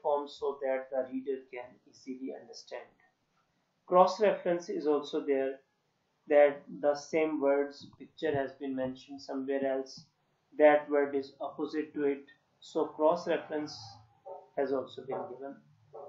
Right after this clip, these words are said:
Collocation, which words, uh, co-occur? Suppose once upon a time, pay homage,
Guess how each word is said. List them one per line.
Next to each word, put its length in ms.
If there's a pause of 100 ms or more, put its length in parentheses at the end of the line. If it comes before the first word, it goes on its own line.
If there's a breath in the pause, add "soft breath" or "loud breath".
Collocation, 680 (1900 loud breath)
which 320
words, 460
uh, 240
co-occur? 520 (840)
Suppose 680 (100)
once 420
upon 360
a 80
time, 360 (680)
pay 200
homage, 760